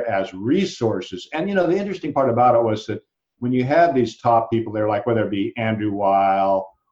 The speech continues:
or, uh, Richard Evans Schultes, some of these people,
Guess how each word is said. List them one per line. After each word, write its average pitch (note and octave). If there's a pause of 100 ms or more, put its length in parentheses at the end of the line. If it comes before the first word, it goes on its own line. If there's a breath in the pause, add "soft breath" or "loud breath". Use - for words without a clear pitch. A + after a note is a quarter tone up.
or, F#2+
uh, F2 (340)
Richard A#2
Evans G#2
Schultes, G2 (580)
some A2+
of A2
these G2
people, G2